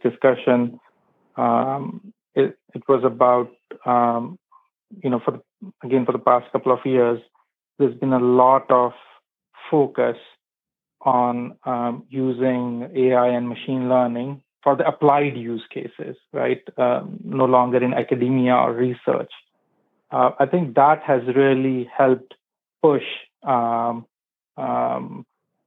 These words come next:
um, A I and, and, and machine learning, right, um, uh, across different organizations, companies, and groups, right? It is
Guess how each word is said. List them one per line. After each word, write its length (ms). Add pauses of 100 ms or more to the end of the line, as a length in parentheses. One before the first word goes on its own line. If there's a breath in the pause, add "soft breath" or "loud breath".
(240)
um, 720
A 180
I 260
and, 420
and, 200
and 160
machine 400
learning, 480
right, 380 (160)
um, 640
uh, 300
across 480 (160)
different 320
organizations, 960 (640)
companies, 680 (120)
and 260
groups, 380
right? 260
It 140
is 80